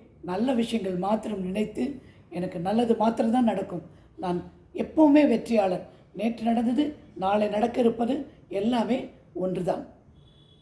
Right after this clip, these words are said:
இன்று மாத்திரம் நிரந்தரம்." இறந்த காலத்தை நினைக்காதீர்கள். நல்ல விஷயம் மாத்திரம் இறந்த காலத்தில் நடந்தால் அசை போடுவதற்கு,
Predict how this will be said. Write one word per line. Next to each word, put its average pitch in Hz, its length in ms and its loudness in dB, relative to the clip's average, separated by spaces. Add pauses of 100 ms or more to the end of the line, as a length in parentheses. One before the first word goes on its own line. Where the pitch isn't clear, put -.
இன்று 208 300 0
மாத்திரம் 233 520 2 (360)
நிரந்தரம்." 190 800 -4 (760)
இறந்த 208 360 -2
காலத்தை 196 400 0
நினைக்காதீர்கள். 220 840 2 (240)
நல்ல 240 320 4
விஷயம் 233 340 2
மாத்திரம் 226 340 0
இறந்த 226 220 2
காலத்தில் 214 320 0
நடந்தால் - 280 -4 (240)
அசை 226 340 2
போடுவதற்கு, 226 840 -2